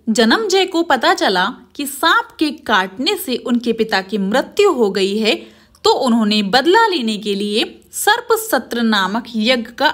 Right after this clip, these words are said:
आयोजन किया। ऋषि आस्तिक मुनि ने नागों की रक्षा के लिए श्रावण मास के शुक्ल पक्ष की पंचमी के दिन यज्ञ बंद कर दिया था। इस कारण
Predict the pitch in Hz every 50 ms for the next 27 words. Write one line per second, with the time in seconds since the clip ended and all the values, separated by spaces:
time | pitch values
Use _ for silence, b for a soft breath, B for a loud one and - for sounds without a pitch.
0 | - - 220 208 196 196 196 190 185 196 196 190 185 175 196 190 185 180 - -
1 | - B B B B B B B B - 233 233 226 233 - 240 269 330 - -
2 | - - - 226 262 330 349 - - 494 480 480 339 262 233 220 220 208 202 202
3 | 214 285 381 B B B B - 226 233 240 247 269 294 453 494 480 415 370 339
4 | 240 226 233 226 - - 440 480 466 453 415 381 302 240 214 196 208 220 226 220
5 | - - 339 359 403 427 453 466 453 453 427 381 320 262 233 233 - - - 240
6 | 247 240 - 415 427 440 427 427 453 440 302 294 - - - - - 254 240 -
7 | - 302 330 330 - 381 440 466 427 - 311 254 196 226 226 226 220 220 240 240
8 | 226 220 262 214 196 214 202 196 190 196 214 196 190 175 196 190 190 190 190 196
9 | 202 196 185 - - b b b b b b b b b b b 330 359 349 -
10 | - - - 330 247 214 202 190 185 214